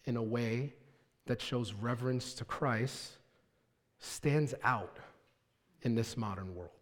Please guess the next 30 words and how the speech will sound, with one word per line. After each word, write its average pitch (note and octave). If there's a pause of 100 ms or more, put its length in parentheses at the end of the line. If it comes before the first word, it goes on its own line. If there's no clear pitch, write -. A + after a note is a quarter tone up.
(920)
as D3
it C3+
did C#3+
in B2+
the A#2+
first A#2+
century A2 (840)
as A2
well. G2 (760)
And B2+
Christians D#3
are C#3
called B2 (580)
to C#3+
live C3+
this A#2+
way. E2+
Is -
it A#2
hard? C#3+
Yes. - (1400)
But B2
we A#2+
do B2+
it A#2
out A2
of G2
reverence G#2 (500)
for G2+
Christ. -